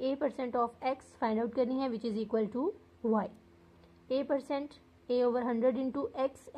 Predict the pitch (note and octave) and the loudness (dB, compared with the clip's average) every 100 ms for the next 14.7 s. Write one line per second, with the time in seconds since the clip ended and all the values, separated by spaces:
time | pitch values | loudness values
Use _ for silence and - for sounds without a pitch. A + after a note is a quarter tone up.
0 | B3+ - - C#4 A#3+ A#3+ G#3 B3+ B3+ B3+ | -6 -4 -2 2 2 0 0 0 0 0
1 | C4 A3+ A3 A3 A3 G#3+ G3+ G#3 G#3 G#3 | 2 2 4 0 2 2 2 0 0 0
2 | G#3 A3+ E4+ - - - - B3 B3 A#3 | 0 0 -2 -10 -20 -18 -6 -4 0 0
3 | G#3+ A#3+ F#4 - - A3+ F#3+ - - - | 0 -4 -4 -8 -4 -2 -2 -4 -20 -20
4 | - C4 B3 D4 C#4+ C#4+ C#4+ C#4 E4 C#4 | -4 -4 -2 0 0 2 2 2 -2 2
5 | A#3+ A#3+ B3 A#3+ B3 A#3+ - A#3+ A#3+ A#3+ | 2 4 2 0 0 -2 -4 -4 -2 -2
6 | A#3 C4+ C4+ C4+ C4+ B3+ C4 - - - | -2 0 0 0 0 2 0 -6 -20 -20
7 | - - - C4 C#4 C4+ C4 B3 A#3 A3 | -20 -14 -4 2 4 4 2 0 0 0
8 | A#3+ A3+ A#3 A#3 G#3+ A#3 A#3 A#3 B3+ C4+ | 0 0 0 0 0 0 -2 0 6 6
9 | C#4+ - C4+ C#4 A3 A#3 A#3+ G#3+ A3+ C4+ | 6 2 -2 0 -2 -2 2 0 0 -4
10 | - A3+ B3 A#3+ G#3+ A3 G3 G#3 E4 - | 2 4 4 2 0 0 0 0 -2 -6
11 | - C#4 A3 - - - - - - A3 | -6 2 2 0 -12 -20 -20 -16 -4 2
12 | A#3+ B3 B3+ B3+ B3 B3+ A3 A3+ C4 A3+ | 4 2 2 2 2 2 2 2 2 0
13 | G#3+ A#3 A3+ A#3 G3 G#3+ A3 D4 - - | 0 -2 0 -2 -4 -2 -2 -4 -12 -20
14 | - - - A3 A#3 A#3+ B3+ | -20 -20 -10 0 2 2 0